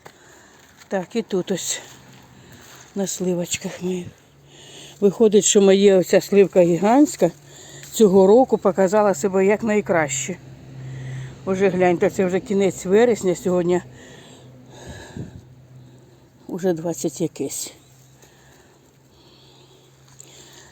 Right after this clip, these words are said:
А воно ще є. Минулого року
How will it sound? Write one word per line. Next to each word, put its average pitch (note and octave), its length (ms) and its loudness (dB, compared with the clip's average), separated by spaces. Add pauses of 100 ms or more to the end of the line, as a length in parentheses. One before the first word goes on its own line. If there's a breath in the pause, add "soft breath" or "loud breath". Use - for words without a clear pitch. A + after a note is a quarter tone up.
А F#3+ 80 -4
воно F#3 280 2
ще A#3+ 220 0
є. A#3 300 2 (880 loud breath)
Минулого G3+ 520 2
року G#3 380 2